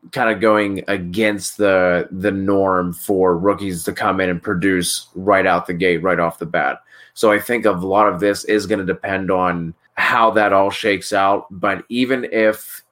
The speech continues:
that doesn't happen, and I know you have a,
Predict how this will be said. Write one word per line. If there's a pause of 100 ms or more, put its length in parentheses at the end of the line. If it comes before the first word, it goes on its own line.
that
doesn't
happen,
and
I
know
you
have
a,